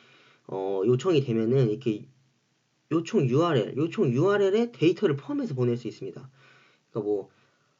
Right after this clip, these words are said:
어, 바-, 아주 간단한 데이터를 보낼 수 있겠죠. 예를 들어 뭐 아이디와 같이 뭐 아이디가 뭐 일, 이, 삼 뭐 이런 게 될 텐데 뭐 아이디와 같이 이렇게 간단한 데이터를,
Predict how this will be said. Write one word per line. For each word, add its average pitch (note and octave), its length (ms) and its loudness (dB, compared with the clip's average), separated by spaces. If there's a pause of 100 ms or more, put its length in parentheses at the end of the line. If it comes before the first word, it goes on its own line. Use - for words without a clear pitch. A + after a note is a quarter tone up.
어, G2+ 160 -6
바-, - 160 -18 (520)
아주 C3+ 260 -2
간단한 G3 420 0
데이터를 C#3 360 4
보낼 C3+ 200 4
수 A#2+ 100 -6
있겠죠. G2+ 320 -6
예를 A#2 180 0
들어 A2+ 160 -4
뭐 F#2 180 -8
아이디와 A#2 500 0
같이 - 280 -14
뭐 F#2+ 260 -10
아이디가 B2+ 420 -2
뭐 - 160 -6
일, E3+ 320 -4
이, A2+ 200 -2
삼 D#3 240 -6
뭐 A2 140 -2
이런 C#3+ 240 0
게 A#2 200 0
될 G#2+ 140 -4
텐데 A#2+ 380 -4
뭐 - 140 -12
아이디와 D3+ 420 0
같이 C3+ 280 -2
이렇게 C3+ 180 -10
간단한 C#3 400 -2
데이터를, A#2+ 540 -4